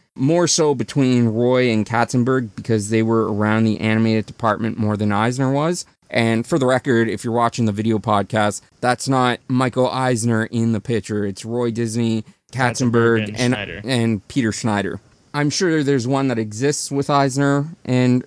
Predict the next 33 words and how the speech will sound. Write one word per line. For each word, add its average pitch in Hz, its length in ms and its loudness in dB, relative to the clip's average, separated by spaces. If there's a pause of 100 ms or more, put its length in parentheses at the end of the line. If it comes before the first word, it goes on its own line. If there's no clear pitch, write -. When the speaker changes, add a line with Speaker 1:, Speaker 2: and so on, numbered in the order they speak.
(120)
Speaker 1:
Disney 123 440 0
and 117 220 0
Katzenberg, 113 640 -2
but 104 240 -2 (120)
I 113 120 -2
couldn't 107 340 -2
find 110 380 -2
one 110 340 0
when 113 120 -2
I 113 100 -2
was 104 180 -4
doing 110 240 0
a 101 60 0
quick - 320 -8
Google 113 300 -6
search - 380 -6
to 101 100 -8
put 107 180 -4
this - 160 -4
all 95 160 2
together. 117 480 -4 (320)
But 139 300 0
anyways, 151 520 2 (300)
so 147 420 2
the 151 140 -4
rift 185 240 0
started 170 460 0
to 170 80 -2
happen 147 420 2
and 127 140 2
become 123 280 0
more 117 240 2
visible. 143 640 0